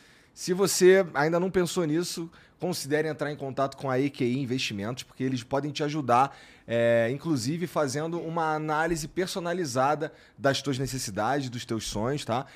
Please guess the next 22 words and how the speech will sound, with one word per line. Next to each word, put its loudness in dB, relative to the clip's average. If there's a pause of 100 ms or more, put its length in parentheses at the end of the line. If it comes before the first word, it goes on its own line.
(140)
Entrando -2
em -6
contato -6
com -2
eles, -2
eles -2
vão -8
te -10
dar 0
ali 2
uma, 0 (260)
uma 0
certa -2
assessoria -2
pra 0
você, -2 (260)
é, 0
fazer 2
os 0
melhores 4
investimentos, -2
tá? 2